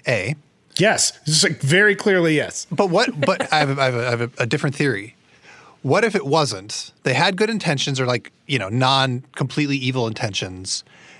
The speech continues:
Speaker 1: And, um, the deal was complicated enough. And it was so obvious that, like, no one was paying attention that they just, like, forgot the deal was there.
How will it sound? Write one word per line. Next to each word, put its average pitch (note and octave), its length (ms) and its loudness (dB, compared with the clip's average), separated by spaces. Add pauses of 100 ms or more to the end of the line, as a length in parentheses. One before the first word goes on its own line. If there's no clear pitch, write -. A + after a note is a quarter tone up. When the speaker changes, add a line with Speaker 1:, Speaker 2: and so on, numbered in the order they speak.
(140)
Speaker 1:
And, B2+ 500 0
um, B2 360 0
the C3+ 100 -2
deal D3 180 2
was F3 120 0
complicated D3 540 0
enough. C3 500 -2 (400)
And C3 180 0
it C#3 80 -2
was C#3 120 0
so E3 520 2
obvious D3 480 0
that, D#3 160 -2
like, C3+ 180 -2
no A#2+ 120 0
one B2+ 80 0
was B2+ 100 -4
paying C#3 180 -2
attention B2+ 380 -6
that A#2+ 120 -2
they A#2+ 100 0
just, B2+ 180 -2
like, C3 200 -2 (100)
forgot B2+ 540 -2
the C#3+ 120 -2
deal B2+ 300 0
was A#2+ 240 -2
there. A2+ 460 -2